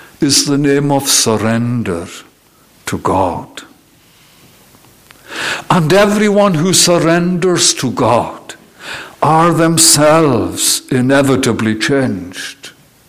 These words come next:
And do you notice it's strange? Jacob says nothing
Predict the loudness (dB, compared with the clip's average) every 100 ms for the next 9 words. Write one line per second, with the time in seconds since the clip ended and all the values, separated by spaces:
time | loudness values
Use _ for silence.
0 | _ _ _ -20 -16 -14 -14 -18 -10 -4
1 | -2 0 0 0 -2 -2 -4 -2 -4 -4
2 | -6 -4 -2 0 0 -2 -4 -6 -10 -14
3 | _ _ _ _ _ _ _ _ -20 -20
4 | -20 -20 -20 -20 -20 -20 -20 -20 -20 -14
5 | -4 0 0 0 0 -2 -2 -2 0 0
6 | -2 -2 0 0 -2 -4